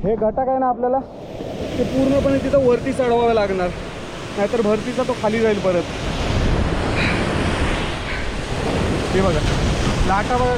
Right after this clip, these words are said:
कशा घटकाला खाली खेचतायत. आणि मित्रांनो, मच्छी पकडून तुम्हाला दाखवली नाही, त्याच्याबद्दल नाराज नका होऊ, मला बोलताना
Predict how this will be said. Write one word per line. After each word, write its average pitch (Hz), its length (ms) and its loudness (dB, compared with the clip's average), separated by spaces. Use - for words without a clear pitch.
कशा 240 120 0
घटकाला 214 420 0
खाली 190 200 0
खेचतायत. - 1300 -4
आणि 226 160 4
मित्रांनो, 285 480 2
मच्छी 262 460 0
पकडून 269 380 0
तुम्हाला 277 300 2
दाखवली 269 420 2
नाही, 277 220 2
त्याच्याबद्दल 254 600 2
नाराज 262 340 2
नका 294 240 2
होऊ, 277 260 4
मला 196 120 2
बोलताना 214 380 2